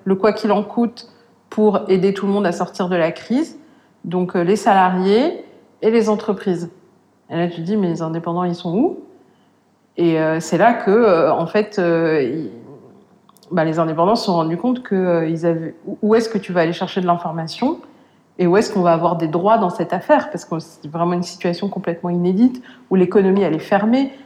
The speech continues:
elle est fermée sur ordre de l'État. Donc c'est pas, c'est pas toi qui as été mauvais dans ton business et qui met la clé sous la porte. C'est pas du tout ça qui s'est passé pendant la pandémie.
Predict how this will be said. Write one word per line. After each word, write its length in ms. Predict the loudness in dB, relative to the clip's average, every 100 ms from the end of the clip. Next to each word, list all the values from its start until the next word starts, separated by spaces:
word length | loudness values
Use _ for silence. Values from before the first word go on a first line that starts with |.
| -6
elle 100 | -6
est 60 |
fermée 320 | -2 0 2 0
sur 220 | 0 0
ordre 260 | 2 2
de 80 | 0
l'État. 460 | 0 0 2 0 0 -10
Donc 140 | -12
c'est 160 | -10 0
pas, 260 | 4 4 2 -8 -12
c'est 160 | -4 0
pas 160 | 0
toi 240 | 2 2 2
qui 100 | 0
as 40 |
été 180 | 0 0
mauvais 280 | 0 2 2
dans 120 | 2
ton 160 | 0
business 460 | -2 0 2 0 0
et 80 | -8
qui 180 | -6 -2
met 140 | 0 0
la 120 | -4
clé 220 | -4 -4
sous 160 | -4 -8
la 100 | 0
porte. 300 | 0 0 -6
C'est 120 | -6
pas 80 | -4
du 160 | -4 -6
tout 100 | -4
ça 140 | -6
qui 100 | -6
s'est 140 | -8
passé 320 | -6 -6 -6 -4
pendant 240 | -2 -2
la 80 | -2
pandémie. 400 | -4 -2 -2